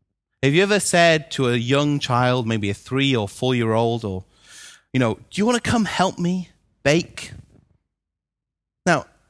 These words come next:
you do it, don't you, because you want to include them. Nobody says to a three-year-old, "Come into the kitchen with me," because you think, "Now they are the next contestant for the Great British Bake Off." It just doesn't happen.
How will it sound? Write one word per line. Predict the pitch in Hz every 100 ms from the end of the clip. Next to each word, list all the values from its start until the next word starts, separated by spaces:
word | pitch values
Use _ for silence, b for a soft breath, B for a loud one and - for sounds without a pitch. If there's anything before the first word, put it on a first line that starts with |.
| _ _
you | 139 147
do | - 247
it, | 160
don't | 160 190
you, | 143
because | 131 - 139
you | 151
want | 151 147
to | 156
include | 156 - 240
them. | 151 127
Nobody | 151 226 202 196 151
says | 139 175 156 -
to | 147
a |
three-year-old, | - 190 190 151 113 110 B B B
"Come | 262 269
into | 262 -
the | 240
kitchen | 277 208 226 190
with | 160
me," | 147 123
because | 117 - 143
you | 151
think, | 143 120 - _ B B B B
"Now | 113 110
they | 101 110 160 143 101 95 95 - _
are | 104
the | 110 110
next | 117 - - 110
contestant | - 110 120 - 107 98
for | -
the | 101
Great | 104 101
British | - 98 95
Bake | - 98 -
Off." | - - - _ _ -
It | 135
just | 180 143
doesn't | 175 165 156
happen. | 139 127 - 95